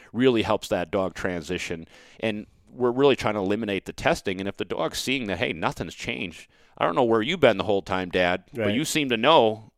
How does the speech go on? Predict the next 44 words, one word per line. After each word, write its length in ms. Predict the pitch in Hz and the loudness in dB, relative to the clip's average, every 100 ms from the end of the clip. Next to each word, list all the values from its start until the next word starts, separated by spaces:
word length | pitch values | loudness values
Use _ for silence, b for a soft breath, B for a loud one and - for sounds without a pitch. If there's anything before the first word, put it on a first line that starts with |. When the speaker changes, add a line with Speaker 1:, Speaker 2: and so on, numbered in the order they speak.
| - | 0
Speaker 1:
what's 220 | 120 - | 0 2
going 300 | 131 123 107 | 0 2 2
on 220 | 143 151 | 2 0
here," 240 | 104 95 92 B B B B | -4 -8 -8 B B B B
you'd 160 | 110 | -4
be 120 | 117 104 | -2 -2
amazed 400 | 107 113 110 98 | 0 0 0 0
how 120 | 92 | -2
quick 300 | - 92 - | -2 -6 -4
then 160 | 90 | -6
they 160 | 85 82 82 | -4 -8 -8
re-, 160 | 85 - | -8 -8
receptive 580 | 95 92 - 95 - 80 | -6 -6 -2 -4 -4 -10
to 80 | 78 | -8
the 140 | 78 | -6
owner. 300 | 80 82 78 - | -6 -6 -8 -8
Speaker 2:
<laughs> 40 | |
You 160 | 147 131 | -4 2
mentioned 520 | 127 135 - 123 110 | 2 2 -2 -4 -2
the, 360 | 104 101 101 - | 0 0 -4 -8
i-, 140 | 113 - - | -14 -14 -16
i-, 140 | 95 | -18
you 80 | - | -12
know, 180 | 214 202 | -8 -8
having, 800 | 196 - 139 131 117 113 107 101 - | -10 -6 -2 0 0 -2 -4 -8 -14
like, 220 | 123 110 - | -10 -10 -6
the, 440 | 107 104 101 101 | -4 -2 -4 -8
the 160 | 107 120 | -12 -14
e-collar 800 | 131 123 - 120 113 113 113 113 - | -12 -8 0 2 2 0 -2 -4 -6
in 220 | 107 107 | -10 -10
your 100 | 104 | -8
right 260 | 107 117 110 | -4 -4 -4
hand 520 | 113 113 113 113 113 | -6 -4 -4 -6 -8
so 140 | - | -8
you 200 | 104 107 | -8 -8
can 420 | 104 113 104 101 - - | -10 -12 -12 -14 -18 -18
accept 500 | 113 - - 123 - - | -12 -6 -2 -2 -4 -10
the 60 | |
bird 400 | 110 117 117 113 | -4 -2 0 -2
in 80 | 110 | -6
the 80 | 107 | -6
left 320 | 110 113 - | -4 -6 -6
hand. 320 | - 120 117 | -6 -4 -4
Like, 140 | 117 | -6